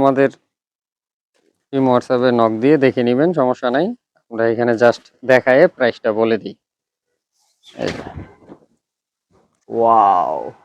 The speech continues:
Speaker 2: অসাধারণ ডিজাইন।
Speaker 1: এর প্রাইসটা রাখতেছি only বারোশো পঞ্চাশ
Speaker 2: কেমন
Speaker 1: টাকা।
Speaker 2: চলবে এই কালেকশন গুলো?
Speaker 1: কেমন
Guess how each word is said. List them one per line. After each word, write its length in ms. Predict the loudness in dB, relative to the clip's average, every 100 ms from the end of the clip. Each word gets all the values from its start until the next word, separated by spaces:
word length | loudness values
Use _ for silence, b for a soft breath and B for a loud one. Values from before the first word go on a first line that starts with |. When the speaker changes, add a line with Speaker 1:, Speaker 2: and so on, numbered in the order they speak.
| _ _ -10
Speaker 2:
অসাধারণ 720 | -10 -14 -8 -6 -4 -4 -8 -14 -16
ডিজাইন। 500 | -16 -10 -10 -10 -16 _ _ _ _ _ _ _ _ _ _ _ _
Speaker 1:
এর 80 | 0 4
প্রাইসটা 280 | 2 2 2
রাখতেছি 340 | 2 0 -4 0 0
only 180 | 0 2 4
বারোশো 280 | 4 2 -4
পঞ্চাশ 240 | -6 -6 -4
Speaker 2:
কেমন 200 | -2 -2
Speaker 1:
টাকা। 60 | -4
Speaker 2:
চলবে 160 | -6 -8
এই 40 | -8
কালেকশন 300 | -8 -10 -12 -12
গুলো? 140 | -12 -12 -16 _ _ _ _ _
Speaker 1:
কেমন 200 | 2 4